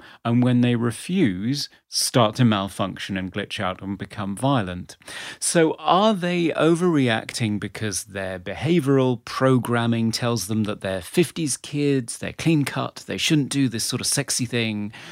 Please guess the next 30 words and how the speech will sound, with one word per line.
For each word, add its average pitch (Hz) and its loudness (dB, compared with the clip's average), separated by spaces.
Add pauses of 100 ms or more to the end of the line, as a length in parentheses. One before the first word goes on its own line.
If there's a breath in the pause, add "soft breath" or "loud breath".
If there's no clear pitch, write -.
(160 loud breath)
so 117 2
they 98 -2 (100)
overreact, 123 2
get 143 2
violent 107 -2
and 98 -8
kill 98 -8
people? 95 -10 (440 loud breath)
Or 117 4 (520 soft breath)
are 147 2
their 131 2
natural 139 2
sexual 165 -2
urges 113 0 (260 loud breath)
overcoming 151 2
their 90 -6
behavioral 98 -4
programming 107 -2
and 117 -2
forcing 117 0
them 107 2
to 98 -6
glitch 139 0
out 104 -4
and 98 -4
get 92 -6
violent 107 -2
and 95 -8
kill 104 -4
people? - -12